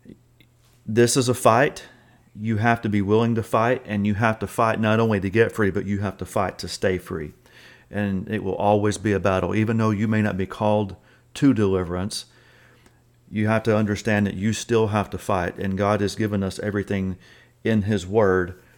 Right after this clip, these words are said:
uh, to be able to do that. He's given us the basic information to do that. And so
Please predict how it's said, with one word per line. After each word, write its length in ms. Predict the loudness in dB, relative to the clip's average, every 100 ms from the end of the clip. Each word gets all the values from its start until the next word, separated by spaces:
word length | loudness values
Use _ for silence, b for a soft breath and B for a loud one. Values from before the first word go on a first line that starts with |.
| b b b _
uh, 140 | -6 -6
to 100 | -2
be 160 | 0
able 160 | 2 2
to 100 | -2
do 200 | -2 -2
that. 160 | -2 -4
He's 180 | -4
given 260 | -2 0 0
us 120 | -2
the 100 | -4
basic 420 | 0 0 0 -4
information 580 | -4 -4 -4 -2 -4 -6
to 60 | -6
do 140 | -6
that. 320 | -6 -8 -10
And 260 | -10 -8 -6
so 320 | -4 -2 -4